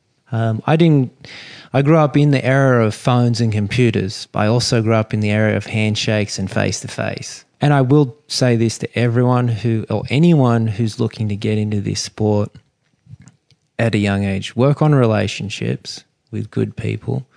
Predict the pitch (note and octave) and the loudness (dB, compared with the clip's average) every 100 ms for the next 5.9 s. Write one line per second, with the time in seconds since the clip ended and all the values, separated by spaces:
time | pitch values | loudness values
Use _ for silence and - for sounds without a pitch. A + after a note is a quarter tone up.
0 | _ - - - - _ D#3 A#2 A2+ - | _ -20 -20 -20 -20 _ -6 -4 -4 -4
1 | B2 C3+ D3 D#3+ D3+ - B2+ B2 A#2+ A#2 | 0 0 0 -2 -4 -4 -2 -2 -2 -4
2 | A2 G#2+ G#2+ - _ A#2+ A#2 A2 G#2+ A2 | -2 -2 -4 -8 _ -6 -4 -4 -4 -6
3 | - - - - B2 B2 A#2 A#2 A2 B2 | -10 -10 -10 -10 -8 -4 -2 0 0 0
4 | A2+ G#2+ - - A#2 A2+ G#2+ G#2 G#2 _ | -2 -4 -6 -4 -2 0 -2 -4 -8 _
5 | _ _ - A#2 C#3 A2+ F#2+ G#2 - | _ _ -6 -2 0 0 -4 -6 -10